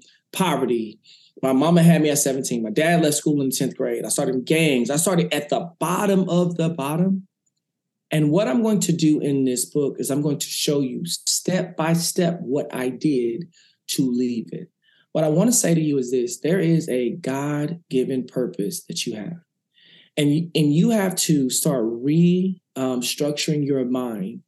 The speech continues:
to recognize that there is true greatness that exists inside of you, but you have to start believing it. The second thing is you have to start taking the Awaken Challenge.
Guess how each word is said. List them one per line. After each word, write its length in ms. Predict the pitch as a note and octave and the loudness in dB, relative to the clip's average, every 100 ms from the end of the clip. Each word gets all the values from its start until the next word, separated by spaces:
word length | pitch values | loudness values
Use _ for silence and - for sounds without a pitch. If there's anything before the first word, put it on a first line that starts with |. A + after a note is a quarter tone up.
| _ - _ | _ -20 _
to 200 | - D3+ | -2 0
recognize 720 | C#3 E3 E3+ D#3 C#3+ C3 B2 | 2 2 2 2 0 -2 -4
that 140 | C3+ B2 | -4 -2
there 160 | C#3+ - | -2 0
is 280 | D#3+ C3 - | 0 -2 -8
true 640 | - - G3 G#3+ A3+ B3 - _ | -8 -4 0 0 0 -4 -12 _
greatness 500 | - D3+ E3+ E3 D3 | -4 0 2 2 0
that 140 | D3+ C#3 | -2 -2
exists 420 | C3+ C3 C#3 C3+ | -2 -2 -4 -4
inside 540 | D3 C#3 - C3 C3 | -6 -6 -4 -6 -2
of 60 | D#3 | 0
you, 260 | E3 F3+ G#3+ _ _ _ _ _ _ | 2 0 -2 _ _ _ _ _ _
but 200 | - E3+ | -2 2
you 60 | F3 | 2
have 300 | E3+ - E3 | 2 -2 -4
to 100 | E3 | -4
start 360 | C#3 D3 C3 E3 | -4 -2 -2 -4
believing 460 | B2+ B2 A#2+ - | -4 -6 -8 -10
it. 140 | B1+ - | -14 -10
The 80 | - | -4
second 400 | - G3+ F#3 E3+ | -2 0 0 0
thing 180 | C#3 | 0
is 340 | B2+ B2 A#2+ - _ _ _ _ | -2 -4 -6 -10 _ _ _ _
you 140 | - C3+ | -6 -4
have 320 | - F3+ F3 | 0 0 0
to 120 | - | 0
start 400 | E3+ E3+ D#3 C#3+ | 0 0 0 -2
taking 440 | - D#3+ - C#3+ | 0 -2 -2 -4
the 100 | D3 | -2
Awaken 440 | C#3 A#2+ B2+ - A#2 | 0 0 -2 -4 -6
Challenge. 560 | D3 D3+ F#2 - - | -4 -6 -8 -12 -16